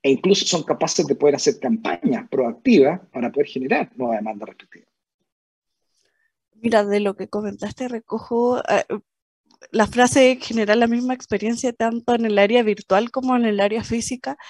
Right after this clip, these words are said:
Speaker 2: Yo imagino que es un desafío sumamente grande porque el, el, el ser humano como por naturaleza necesita que la experiencia sea como lo más real posible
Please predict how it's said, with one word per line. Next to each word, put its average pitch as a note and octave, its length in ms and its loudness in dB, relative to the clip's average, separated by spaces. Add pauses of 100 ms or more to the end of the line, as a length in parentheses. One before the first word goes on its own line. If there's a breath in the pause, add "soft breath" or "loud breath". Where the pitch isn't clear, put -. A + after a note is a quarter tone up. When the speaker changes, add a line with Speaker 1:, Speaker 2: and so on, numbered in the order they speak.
(280 loud breath)
Speaker 2:
Yo G#3+ 80 2
imagino A#3 380 2
que G#3 160 4
es G#3+ 80 4
un G#3+ 220 -2
desafío G3 440 -2
sumamente G#3+ 540 -4
grande G#3+ 400 0
porque - 360 -8
el, - 140 -12
el, G3 280 0
el F3+ 160 -4
ser G#3+ 260 0
humano G#3+ 400 -2
como F3+ 380 -6
por - 180 -6
naturaleza F3+ 800 -2
necesita G#3+ 720 -4 (380 loud breath)
que G#3 80 2
la G3 100 6
experiencia G#3 720 4
sea A3 380 4
como G3+ 260 -4
lo F3+ 140 -2
más A3+ 260 0
real A3+ 260 0
posible A3+ 600 -2